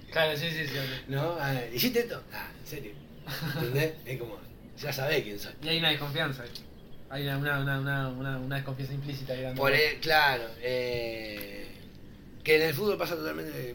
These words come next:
Speaker 2: viste que en el fútbol pasa totalmente lo contrario, hay como una confianza a ciegas de,
Speaker 1: De perdonar todo.
Speaker 2: de perdonar todo,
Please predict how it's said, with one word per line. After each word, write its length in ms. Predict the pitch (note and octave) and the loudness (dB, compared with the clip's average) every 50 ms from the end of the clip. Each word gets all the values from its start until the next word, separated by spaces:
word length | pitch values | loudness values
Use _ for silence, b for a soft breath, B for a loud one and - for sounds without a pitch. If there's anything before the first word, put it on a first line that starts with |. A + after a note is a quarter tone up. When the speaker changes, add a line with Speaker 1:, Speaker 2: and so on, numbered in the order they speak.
| - - | -8 -8
Speaker 2:
viste 140 | C#3 C#3 C#3+ | -8 -6 -4
que 80 | C3+ | -4
en 60 | B2 B2 | -4 -4
el 40 | |
fútbol 180 | - D#3 E3+ D3 | -4 -4 -4 -2
pasa 220 | C#3+ C3+ - B2+ | -2 -2 -2 -4
totalmente 360 | A2+ A#2 A#2 A#2+ C3 C#3 C3 B2 | -4 -4 -4 -2 -2 0 0 0
lo 80 | A#2+ | 0
contrario, 420 | A#2 A#2+ A#2+ - C3+ C#3 C3 A#2+ B2 | -2 -2 0 2 4 4 4 2 0
hay 260 | B2 B2 B2 A#2 A#2 | 0 0 0 0 -2
como 160 | A2+ A2 A#2+ | -4 -4 -4
una 140 | B2+ C3 B2 | -4 -4 -4
confianza 540 | A2 A2 A2 G2 - A2+ A#2+ B2 A2+ G#2+ A2 | -4 -6 -8 -6 -4 -4 -4 -4 -4 -4 -4
a 40 | |
ciegas 580 | G#2 - B2 B2+ C3 C3 B2+ B2 A#2+ A#2+ - - B B B B B B - - - | -4 -2 0 0 2 2 2 2 0 0 -4 -8 B B B B B B -14 -10 -8
de, 260 | A2+ G#2+ G#2 G#2 G2+ | -4 -4 -4 -2 0
Speaker 1:
De 100 | E3 D#3 C3+ | 0 0 0
perdonar 360 | C#3 D3+ D#3 D#3 E3+ E3 C#3+ | 2 0 0 2 2 2 2
todo. 180 | D3 C3 A2 - - | 0 -2 -2 -4 -4
Speaker 2:
de 80 | C3 A#2+ | -2 2
perdonar 420 | B2 C3 B2 B2 B2 B2+ B2+ B2+ | 4 4 4 4 4 4 2 2
todo, 360 | - - D3+ B2+ A#2 G#2+ G#2 | 2 2 2 2 2 0 -2